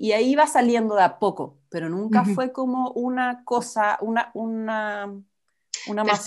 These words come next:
Speaker 2: Perfecto.
Speaker 1: o
Speaker 2: Ya, no
Speaker 1: no.
Speaker 2: fue como que haya salido solo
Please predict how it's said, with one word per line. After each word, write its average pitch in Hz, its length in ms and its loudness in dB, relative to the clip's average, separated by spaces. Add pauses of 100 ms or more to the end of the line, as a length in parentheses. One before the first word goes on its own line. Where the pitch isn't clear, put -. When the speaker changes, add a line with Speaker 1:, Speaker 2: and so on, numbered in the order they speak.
Speaker 2:
Perfecto. 214 400 2
Speaker 1:
o 175 280 -2
Speaker 2:
Ya, 208 320 4
no 214 120 4
Speaker 1:
no. 208 40 4
Speaker 2:
fue 247 160 4
como 262 220 4
que 262 80 6
haya 262 140 6
salido 254 280 4
solo 247 360 4